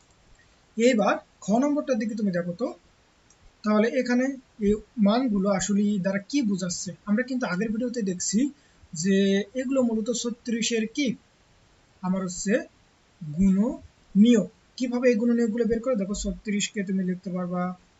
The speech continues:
যে এক গুণন ছত্রিশ। আবার তুমি দুই লিখলে কত? আঠারো, দু গুণে কত? ছত্রিশ। এবার তুমি তিন যদি লেখো, তিন বারং কত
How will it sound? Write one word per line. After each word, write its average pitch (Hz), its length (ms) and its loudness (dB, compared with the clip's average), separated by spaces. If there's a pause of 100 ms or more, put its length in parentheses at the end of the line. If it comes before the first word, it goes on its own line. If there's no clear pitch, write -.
(140)
যে 190 100 -4 (220)
এক 190 80 -2 (120)
গুণন 185 260 0 (140)
ছত্রিশ। 175 520 -10 (1080)
আবার 196 280 0 (100)
তুমি 196 200 4 (380)
দুই 214 180 -2 (120)
লিখলে 202 300 0 (100)
কত? 196 160 -4 (920)
আঠারো, 190 400 -2 (440)
দু 180 160 -2
গুণে 196 200 0
কত? 320 80 -12 (100)
ছত্রিশ। 180 420 -8 (200)
এবার 190 280 0 (460)
তুমি 190 120 0 (120)
তিন 247 140 2 (120)
যদি 214 160 -2 (120)
লেখো, 202 320 0 (600)
তিন 226 140 -2 (120)
বারং 190 200 0 (120)
কত 180 120 -8